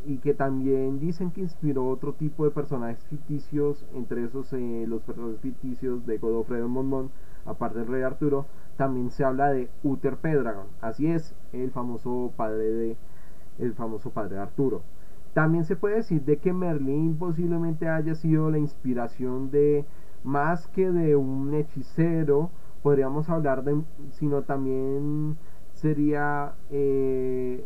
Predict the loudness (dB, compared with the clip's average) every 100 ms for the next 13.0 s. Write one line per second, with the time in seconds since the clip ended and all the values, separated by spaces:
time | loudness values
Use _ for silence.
0 | -4 -4 -4 -4 -4 -4 -2 -2 0 0
1 | -2 0 0 0 -2 0 0 0 0 -2
2 | 0 0 0 -2 -4 -4 -4 -4 0 0
3 | 2 0 2 0 0 -2 -2 -2 0 0
4 | 0 0 2 2 0 0 0 0 0 0
5 | 0 2 2 0 0 0 0 -2 0 2
6 | 2 0 0 0 2 0 -2 -2 0 0
7 | 0 2 0 2 2 4 2 0 0 -2
8 | -2 -4 -4 -4 -2 0 2 2 0 -2
9 | -2 -2 0 0 0 -2 -2 0 0 0
10 | 0 0 2 2 2 0 0 0 0 0
11 | -2 -2 -2 -2 -2 -2 -2 -2 2 2
12 | 2 0 2 0 0 0 0 0 0